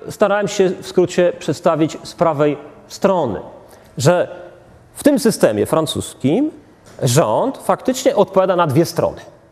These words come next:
Jest to właściwie jedyny system, e, polityczny w Europie, w którym rząd odpowiada na dwie strony. To znaczy z jednej strony,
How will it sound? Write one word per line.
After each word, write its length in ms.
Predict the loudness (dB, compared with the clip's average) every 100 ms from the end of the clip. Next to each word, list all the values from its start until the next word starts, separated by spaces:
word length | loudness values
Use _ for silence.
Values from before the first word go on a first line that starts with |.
| -4
Jest 140 | 0 2
to 100 | 0
właściwie 460 | 0 0 2 2
jedyny 500 | 4 2 4 2 0 -6 -14
system, 680 | -8 -6 -4 -2 0 0 -4 -12 -20 -20 -20 _ -4
e, 680 | 0 2 2 0 -4 -12 -20 -4
polityczny 560 | -2 0 -2 -4 -2 2
w 40 |
Europie, 480 | 2 0 -2 0 0
w 40 |
którym 280 | 2 2 2
rząd 220 | 2 2
odpowiada 300 | -2 -2 0
na 80 | 0
dwie 160 | -2 -4
strony. 300 | -6 -10 -10
To 120 | -6 -2
znaczy 300 | -2 0 2
z 60 |
jednej 300 | 2 4 0
strony, 640 | 0 -2 -2 0 0 0